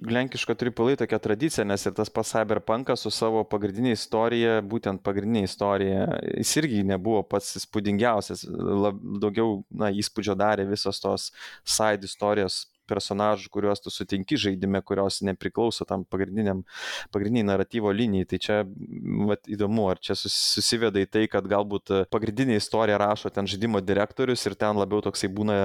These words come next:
mm, e, di-, nesakysiu diktatoriškas, bet toks labai vienakryptis, e, naratyvas sudėliotas, vieno žmogaus, kuris n-, n-, nekritikuojamas, e, sudėlioja tą visą istoriją, o su side questais gali būti yra daugiau komandinio darbo ir tokiu būdu,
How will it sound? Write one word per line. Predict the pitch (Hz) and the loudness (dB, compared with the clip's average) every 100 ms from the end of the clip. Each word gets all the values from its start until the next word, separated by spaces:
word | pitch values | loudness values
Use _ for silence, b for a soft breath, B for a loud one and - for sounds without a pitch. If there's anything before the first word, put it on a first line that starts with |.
| 95 | 2
mm, | 92 92 87 B B B B - | 0 -4 -6 B B B B -6
e, | 101 98 98 95 95 95 92 95 - 156 110 110 | -2 2 2 0 0 0 0 0 -2 -2 -2 -2
di-, | - | -4
nesakysiu | - 107 104 - 104 120 101 | 0 2 2 -2 -4 -2 -2
diktatoriškas, | 101 - 107 120 117 110 107 95 | -4 0 0 0 -4 -4 -4 -2
bet | 98 | -4
toks | 104 - | -4 -2
labai | 98 101 104 98 | 0 2 2 2
vienakryptis, | 98 101 98 - 101 113 - 147 - | 2 2 0 -2 -6 -4 -2 -2 0
e, | 110 104 98 101 120 - - | 2 2 2 0 -6 -10 -4
naratyvas | 110 110 113 - 147 131 - | 0 2 0 0 -2 -2 -2
sudėliotas, | 123 120 135 120 - | 0 2 2 0 0
vieno | 104 117 107 | 0 2 0
žmogaus, | 98 98 98 120 - | -2 0 0 0 -2
kuris | 127 127 - | -2 0 0
n-, | 120 113 | 0 2
n-, | 107 117 123 | 2 2 0
nekritikuojamas, | 123 127 123 - 127 135 139 147 - | 0 0 -2 0 2 4 2 -2 -6
e, | - - - - - 120 120 | -10 -12 -12 -6 -2 0 0
sudėlioja | 117 120 131 131 | 0 2 2 2
tą | 123 | 2
visą | 135 - 127 | 0 0 -2
istoriją, | - 131 135 131 - | 2 2 4 2 2
o | 110 | 0
su | 110 - | 0 0
side | 113 - | 0 0
questais | 113 120 123 104 | -2 -2 -2 0
gali | 110 107 | 2 0
būti | 117 - | -2 0
yra | 107 104 | 0 0
daugiau | 101 117 | 0 -2
komandinio | - 107 107 113 107 | 0 0 0 0 0
darbo | 101 107 139 143 | 2 2 2 0
ir | 135 | -2
tokiu | 110 127 | -4 -2
būdu, | 107 98 110 | -2 0 2